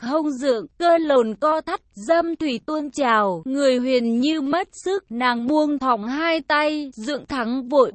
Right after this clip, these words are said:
buông tay khỏi cặp vú. Đỡ Huyền ngồi lên tựa sát vào ngực mình, với cặp mình vẫn còn cương cứng trong âm đạo đang rung động của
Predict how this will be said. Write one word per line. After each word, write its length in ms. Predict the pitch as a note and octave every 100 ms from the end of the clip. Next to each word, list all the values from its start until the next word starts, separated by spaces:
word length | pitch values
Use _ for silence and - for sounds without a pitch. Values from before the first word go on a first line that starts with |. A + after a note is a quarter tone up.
| A3
buông 280 | C#4+ D4+ C#4+
tay 280 | - D#4 D#4
khỏi 340 | - A3+ F#3
cặp 220 | - C4+ -
vú. 480 | F3+ A3 A3 B3+ E4+ - _ _ _ A#3+
Đỡ 260 | D#4 A#3+
Huyền 400 | G3+ B3 C4 A#3+
ngồi 280 | C4 C4+ B3+
lên 340 | B3 D4+ E4 D#4+
tựa 260 | F4+ C4+
sát 360 | - F4+ G4 -
vào 200 | C#4+ B3+
ngực 300 | A#3+ A#3+ -
mình, 400 | B3 B3 A#3 G3+
với 220 | G3+ A#3+
cặp 280 | A#3+ - C4 -
mình 340 | B3+ B3 A3+
vẫn 260 | G#3 G3+ C4+
còn 340 | E4 C#4+ A#3
cương 320 | - E4 D4
cứng 300 | C4+ C#4 C4
trong 260 | D4 E4 D#4
âm 440 | G#3 D#4+ D#4+ D#4+ C#4+
đạo 260 | C4+ B3 -
đang 300 | C#4 C#4+ C#4
rung 300 | A#3 A#3+ B3+
động 260 | C4+ A#3 F#3+
của 200 | C4+